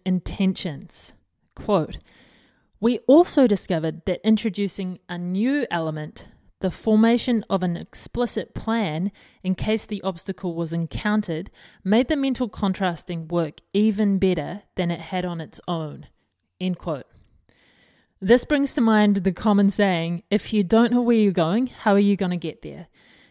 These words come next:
Gabrielle and her team discovered that a specific plan designed to be implemented if the obstacle was encountered improved the effectiveness of mental contrasting. This is brilliant. But what's even cooler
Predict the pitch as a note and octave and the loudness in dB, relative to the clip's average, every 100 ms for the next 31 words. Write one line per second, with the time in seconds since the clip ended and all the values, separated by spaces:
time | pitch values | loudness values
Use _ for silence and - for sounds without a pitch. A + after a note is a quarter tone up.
0 | _ A3+ A3+ C#4 C4+ C4+ G#3+ G#3 G3 F#3+ | _ 4 6 6 6 4 4 4 4 0
1 | G3+ F3+ F3 - G3 F3+ D#3+ F3 F3+ D#3 | -2 -4 -4 -4 -2 0 -2 -2 -2 -2
2 | - F#3 - - F#3+ - C#4+ D4+ C4+ - | -6 -12 -8 -6 -6 -2 0 2 0 -2
3 | - A3 G#3+ G3+ G3 F#3 F3+ F3 F3+ - | 0 2 2 2 0 0 -2 -4 -4 -4
4 | G3 G3 G3 F#3 F3+ - D#3+ B3 A3+ G#3 | -4 -2 0 -2 -2 -4 -8 -8 -4 -4
5 | - - G3+ G3 - A3 G#3+ F#3+ F3+ F3+ | -2 -2 -2 -2 -4 -2 0 0 0 -4
6 | - - G3+ F#3+ E3 F#3+ - - _ - | -4 0 0 2 -2 -4 -12 -20 _ -2
7 | G#3+ G#3 B3 B3+ C4 C#4 C#4 B3 - G3 | -2 0 2 2 0 -2 -2 -2 -2 -2
8 | - F3+ F3+ - - F3 F3 E3+ E3 F#3+ | -2 0 -2 -2 -6 -2 -2 -2 -6 -4
9 | F3+ F#3 C#3+ - D3+ E3 - _ _ _ | -4 -4 -8 -10 -16 -16 -20 _ _ _
10 | - G3+ A3 A3+ E3+ G3+ A3 A3 E3 - | -8 -6 -2 -2 -2 -2 0 0 -4 -10
11 | _ _ _ - - - G3+ - - A3+ | _ _ _ -20 -6 -2 -2 -4 0 0
12 | G#3+ C4+ C4 B3+ - C4 B3+ E3 F3 | 2 2 2 -2 2 4 6 6 2